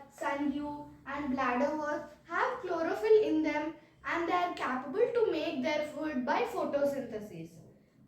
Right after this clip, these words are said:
Friends, ఇలాంటి మొక్కల్లో they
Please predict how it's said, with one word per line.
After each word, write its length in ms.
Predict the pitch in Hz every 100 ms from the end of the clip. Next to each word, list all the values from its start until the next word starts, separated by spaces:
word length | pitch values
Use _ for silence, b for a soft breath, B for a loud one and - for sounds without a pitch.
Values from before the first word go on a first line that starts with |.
| -
Friends, 280 | 381 381 381 B B _ -
ఇలాంటి 420 | 320 403 508 480 440
మొక్కల్లో 600 | 330 - 349 330 320 285 294 - - - - - _ _ _ _ _ 240 247
they 140 | 339